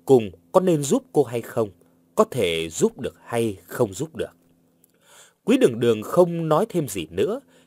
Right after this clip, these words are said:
chỉ ngồi gối ngẩng đầu nhìn anh. Trong khoảng lặng ngắn ngủi, ngoài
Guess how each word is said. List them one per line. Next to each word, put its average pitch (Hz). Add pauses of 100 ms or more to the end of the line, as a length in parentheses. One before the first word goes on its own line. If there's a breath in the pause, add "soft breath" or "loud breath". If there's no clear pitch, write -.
(120)
chỉ 110
ngồi 123
gối 135 (120)
ngẩng 95
đầu 92
nhìn 90
anh. 110 (840)
Trong 131
khoảng 87
lặng 95
ngắn 185
ngủi, 85 (440 soft breath)
ngoài 147